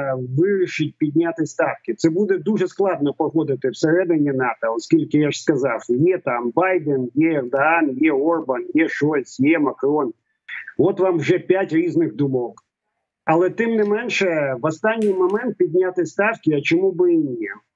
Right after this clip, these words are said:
Коли приймалося рішення про, е, кандидатський статус, е, в Європейський Союз, ми ж всі знаємо, що рішення було прийнято в останні дванадцять днів.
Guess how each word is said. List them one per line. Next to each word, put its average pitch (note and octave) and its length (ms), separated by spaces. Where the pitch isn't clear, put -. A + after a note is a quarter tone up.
Коли G#3 520
приймалося F3 600
рішення D#3+ 640
про, C#3+ 420
е, B2 380
кандидатський D#3+ 640
статус, D3 640
е, C3 280
в C3 40
Європейський D3+ 680
Союз, F3+ 500
ми D#3 180
ж D#3+ 80
всі F3+ 160
знаємо, E3 480
що D3+ 160
рішення F3+ 420
було D#3 260
прийнято F#3 500
в B2+ 40
останні E3+ 720
дванадцять D3+ 640
днів. A2+ 260